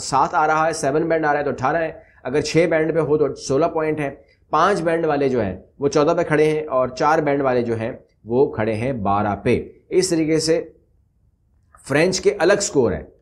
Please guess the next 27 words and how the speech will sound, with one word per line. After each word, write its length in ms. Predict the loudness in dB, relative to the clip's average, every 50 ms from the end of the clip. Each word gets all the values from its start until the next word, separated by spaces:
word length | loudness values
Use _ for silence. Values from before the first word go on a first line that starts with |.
| _ -12
ठीक 120 | -8 -6 -6
है 40 | -6
ना। 60 | -6
मैंने 360 | -6 -10 -14 _ -6 -2 -2
आपसे 160 | -2 -2 -2
क्या 140 | 0 0 0
कहा 120 | 2 2 2
है 100 | 2 0
हमेशा 280 | -2 -2 -2 -4 -6 -6 -8 -12 _ _ _ -8
कि 60 | -6 -4
अगर 300 | -4 -2 -2 -2 -2 0
आपके 320 | 0 -2 -2 -2 -4 -4
पास 160 | -2 -2 -2
स्कोर 220 | -2 0 0 0 0
कम 180 | 0 -2 -2
हो 120 | -2 0 0
रहा 220 | 0 0 -2 -2
हो 180 | -2 -2 -2 -2
तो 100 | -2 -2
बीच 200 | -2 -2 -2 -2
में 80 | -2
कुछ 140 | -4 -4 -4
फिट 260 | -2 0 0 2 4
भी 120 | 4 2 2
कर 120 | 2 0
सकते 300 | -4 -4 -10 -10 -10 -12
हैं, 160 | -10 -10 -12